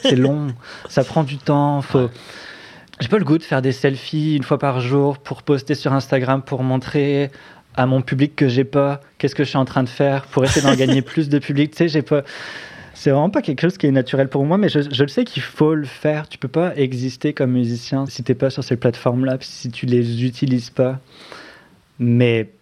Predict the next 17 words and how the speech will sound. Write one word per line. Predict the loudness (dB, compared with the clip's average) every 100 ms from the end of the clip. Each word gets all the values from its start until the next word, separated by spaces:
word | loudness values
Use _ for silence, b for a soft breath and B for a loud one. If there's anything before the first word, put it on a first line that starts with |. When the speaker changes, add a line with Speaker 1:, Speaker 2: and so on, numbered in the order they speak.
| _ _ _ _ _ -20 _ _ _ _ _ _ _ _ -14
Speaker 1:
ça | -6 -6
me | -4
fait | -6
chier. | -6 -6 -4 -6 -4
<laughs> |
Speaker 2:
Ouais. | 2 6 6 4 2 0 0 -4 -8
Speaker 1:
Ça | -4 -4
fait | -2 -4
huit | -2 -4
fois | -4 -4
que | -2
je |
le | -2
dis, | -2 -2
mais | -2 -2 0 0 0
<laughs> | -2 -4 -12 -12
c'est, | -4 -2 -2